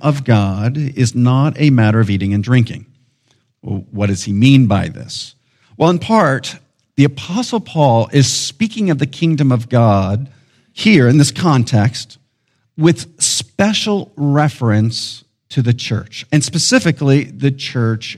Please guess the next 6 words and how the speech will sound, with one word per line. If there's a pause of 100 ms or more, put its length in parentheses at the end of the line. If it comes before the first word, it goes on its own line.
(120)
at
Rome. (680)
So,
eh,
th-,
th-,